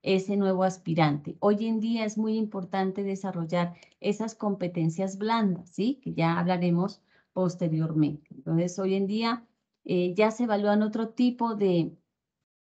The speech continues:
de, de situaciones dentro de la empresa, de actuaciones, ¿no? De aptitudes. Por ejemplo, el nivel de, de liderazgo, el nivel de comunicación, de escucha,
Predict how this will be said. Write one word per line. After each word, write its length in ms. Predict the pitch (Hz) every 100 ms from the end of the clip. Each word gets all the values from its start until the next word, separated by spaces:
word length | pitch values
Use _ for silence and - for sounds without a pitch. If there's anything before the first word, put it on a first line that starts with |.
| _ _ _ _
de, 260 | 175 185 175
de 160 | 202
situaciones 800 | 196 208 175 175 247 247 202 156
dentro 260 | 156 156 160
de 120 | 160
la 80 | 151
empresa, 400 | 147 175 170 156
de 80 | 160
actuaciones, 760 | 156 165 160 196 180 151 -
¿no? 200 | 175 208
De 160 | 208 170
aptitudes. 720 | 165 170 160 233 226 165 - _ - - _
Por 120 | 185
ejemplo, 920 | 190 208 190 185 185 180 180 175 175 170
el 200 | 202 190
nivel 360 | 185 175 175 170
de, 440 | 180 175 165 - -
de 160 | 180
liderazgo, 960 | 185 170 156 151 175 196 196 180 175 170
el 220 | 165 170
nivel 340 | 170 165 160
de 180 | 160 175
comunicación, 1300 | 175 208 190 180 170 175 156 - - 156 180 196 185
de 80 | 156
escucha, 800 | 151 - 190 214 214 - 165